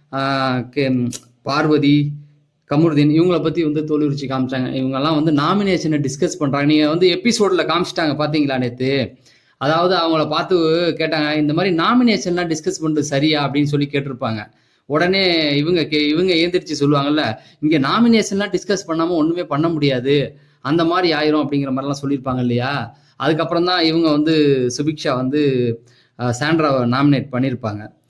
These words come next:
So அதை வந்து சொல்றாங்க, "இவனுங்க நாமினேட் பண்ணிட்டு ஒரு குரூப்பா சேர்ந்துட்டானுங்கண்ணே,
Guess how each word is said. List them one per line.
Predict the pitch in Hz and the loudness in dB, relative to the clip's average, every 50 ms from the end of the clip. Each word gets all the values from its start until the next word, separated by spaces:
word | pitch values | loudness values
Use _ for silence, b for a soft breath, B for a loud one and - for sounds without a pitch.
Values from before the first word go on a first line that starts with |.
| - - _ | -20 -20 _
So | _ - - 165 | _ -6 -4 -2
அதை | 156 135 147 165 | 0 0 2 2
வந்து | 165 165 175 165 - | 2 2 2 0 -2
சொல்றாங்க, | 160 143 143 135 135 | -2 -2 0 0 0
"இவனுங்க | 139 139 143 139 135 135 | 2 2 2 2 2 0
நாமினேட் | 135 131 156 180 196 202 202 196 185 156 135 | 0 0 0 0 0 0 0 0 -2 -4 -2
பண்ணிட்டு | 165 156 165 160 156 185 180 | 0 0 2 2 2 2 2
ஒரு | 160 147 139 | 2 2 2
குரூப்பா | 147 175 170 - 175 165 165 | 0 0 0 0 -2 -4 -2
சேர்ந்துட்டானுங்கண்ணே, | - 165 170 175 - - 147 135 135 127 123 123 131 139 143 131 | -2 -2 -2 -2 -2 -2 -2 -2 -2 -2 -2 -2 -2 -4 -4 -4